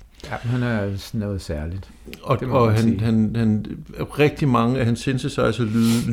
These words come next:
Speaker 2: lyder elektroniske, de lyder, altså man kan høre, det er en synthesizer, men på en eller anden måde er der også noget naturligt over dem. Altså, det,
Speaker 1: Mm.
Speaker 2: man, jeg,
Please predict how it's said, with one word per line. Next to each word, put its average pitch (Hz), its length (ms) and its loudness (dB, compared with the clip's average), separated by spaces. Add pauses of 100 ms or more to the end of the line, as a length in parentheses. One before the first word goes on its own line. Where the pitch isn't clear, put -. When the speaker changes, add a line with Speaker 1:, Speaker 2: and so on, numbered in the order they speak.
Speaker 2:
lyder 160 300 4
elektroniske, 127 640 -2
de 110 100 -6
lyder, 143 480 2
altså 110 360 -2
man 117 100 2
kan 104 80 2
høre, 131 140 2
det 160 100 2
er 156 60 2
en 127 60 0
synthesizer, 135 680 -2
men 123 200 2
på - 140 -6
en 170 120 2
eller 151 120 4
anden 135 140 2
måde 131 240 2 (760)
er 143 80 2
der 147 60 2
også 135 260 2
noget 131 140 2
naturligt 127 540 0
over 120 280 2
dem. 123 180 -4 (120)
Altså, 123 220 -2
det, 131 240 0
Speaker 1:
Mm. 131 60 -2
Speaker 2:
man, 131 180 0
jeg, 127 120 2